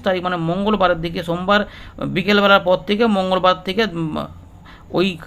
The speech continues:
কাছাকাছি সময় থেকে বৃষ্টিপাত ধীরে ধীরে দক্ষিণবঙ্গে এলাকাভিত্তিক আস্তে আস্তে বাড়বে। তবে বৃষ্টিগুলো সব সময় হবে না, বিভিন্ন সময়তে ঘুরিয়ে ফিরিয়ে হতে পারে। চলুন সেগুলি আমরা দেখাবো। এবার একটু দেখে নেওয়া যাক যে ভারতীয় মৌসুম ভবন, আহ,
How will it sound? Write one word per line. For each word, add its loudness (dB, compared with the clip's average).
কাছাকাছি 0
সময় -2
থেকে -4
বৃষ্টিপাত 0
ধীরে 0
ধীরে 0
দক্ষিণবঙ্গে -2
এলাকাভিত্তিক 0
আস্তে 0
আস্তে 0
বাড়বে। 2
তবে 2
বৃষ্টিগুলো 4
সব 0
সময় 4
হবে 0
না, 0
বিভিন্ন 2
সময়তে 0
ঘুরিয়ে 0
ফিরিয়ে 0
হতে 2
পারে। 2
চলুন 0
সেগুলি 2
আমরা 2
দেখাবো। 2
এবার 4
একটু 0
দেখে 0
নেওয়া 2
যাক 4
যে 2
ভারতীয় 2
মৌসুম 2
ভবন, 6
আহ, -2